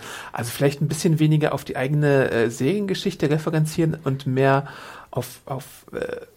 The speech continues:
soweit man es denn in einer Zombie-Serie machen kann, auf Logik halt gehen, auf, auf eine eigene interne Logik. Wenn, wenn du schon mal Regeln etabliert hast, dann halte dich bitte auch daran.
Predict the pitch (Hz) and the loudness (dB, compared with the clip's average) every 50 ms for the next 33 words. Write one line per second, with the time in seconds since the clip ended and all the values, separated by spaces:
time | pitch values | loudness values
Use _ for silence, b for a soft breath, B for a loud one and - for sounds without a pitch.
0 | _ B B B B B B B - - - - - 123 127 131 147 160 156 165 | _ B B B B B B B -20 -20 -12 -10 -8 -4 -2 0 0 0 -2 -4
1 | 156 156 156 151 - 147 135 - 131 131 123 - - 143 147 156 151 139 139 135 | -6 -6 -6 -6 -8 -8 -6 -6 -6 -8 -8 -8 -8 -4 -2 -2 -2 -2 -2 -4
2 | 131 135 135 131 123 127 127 - 151 143 - 147 131 123 - - - - 127 135 | -2 -2 -2 -2 -2 -4 -6 -6 -8 -6 -6 -6 -6 -6 -8 -10 -10 -6 -4 -2
3 | 147 151 131 117 - - - - - - - - 113 113 - - - - - - | -2 -2 -4 -6 -10 -12 -12 -14 -14 -14 -12 -12 -12 -12 -12 -12 -12 -8 -6 -8
4 | 120 - 131 123 120 120 117 - - - - - 127 135 143 139 135 135 135 139 | -6 -6 -6 -4 -4 -4 -4 -6 -8 -10 -8 -2 0 0 0 2 2 2 2 2
5 | - 180 170 175 156 - - 131 127 127 123 120 123 123 127 123 123 - - 123 | 0 -2 -2 -2 -2 -2 -2 -2 -2 -2 -2 -2 -2 -2 -2 -4 -6 -6 -6 -6
6 | 123 127 131 131 139 139 143 135 - 160 147 135 131 135 - - 135 147 143 147 | -4 -2 0 2 2 2 2 0 -2 0 2 2 2 2 0 -2 -2 -2 0 0
7 | 143 - 139 139 127 131 147 147 - 147 147 - 131 117 123 123 127 - - - | -2 -2 -2 -2 -2 -2 -2 -2 -2 -2 -2 -4 -4 -4 -2 -4 -4 -4 -8 -16
8 | - - 131 - - - - - - - 110 - - 110 | -14 -14 -14 -14 -12 -14 -14 -12 -12 -12 -12 -12 -12 -14